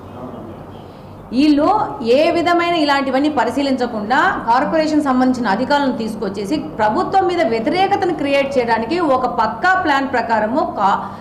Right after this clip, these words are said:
కార్పొరేషన్లో చెత్త సమీకరణాలు చేయకుండా ఆపేయమని చెప్పి ఒక ఇన్ఫార్మల్ డైరెక్షన్ ఇవ్వడం జరిగిందంట.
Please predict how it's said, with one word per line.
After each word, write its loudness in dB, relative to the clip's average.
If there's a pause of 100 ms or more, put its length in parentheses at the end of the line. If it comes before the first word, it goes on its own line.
(160)
కార్పొరేషన్లో 2
చెత్త 0
సమీకరణాలు 2
చేయకుండా 2
ఆపేయమని 2
చెప్పి -2
ఒక 0 (440)
ఇన్ఫార్మల్ 2 (400)
డైరెక్షన్ 2
ఇవ్వడం 2
జరిగిందంట. -4